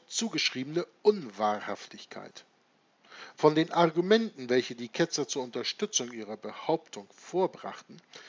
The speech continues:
wird ein Beispiel genügen. Sie führen Genesis Kapitel drei, Vers zweiundzwanzig an, in dem steht: „Siehe, Adam ist geworden als unser einer.“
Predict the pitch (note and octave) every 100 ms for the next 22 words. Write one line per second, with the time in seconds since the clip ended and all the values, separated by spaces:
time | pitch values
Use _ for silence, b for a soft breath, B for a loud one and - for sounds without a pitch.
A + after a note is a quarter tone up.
0 | B - F#3 - - G3+ G#3 A2+ G2+ -
1 | A2+ C3 F3 A#2+ F#2+ - _ _ _ B
2 | B B G3 G3 D#3 F3 G3 G3 G3+ G3+
3 | B2 A2 - A#2+ - - C3+ E3+ F3+ A2+
4 | - A#2 - - A#2+ A2+ A2 F#3 G3+ C#3
5 | A2 G#2+ A2 G#2+ G#2+ - B2+ B2+ - b
6 | - A2 A3+ C3 F2 _ b b - D#3+
7 | D3+ A#2 G2+ G2+ - - - A2 - D3
8 | A2 G2+ - A#2+ A#2+ - - B2 G#2+ G#2+
9 | - C3 A2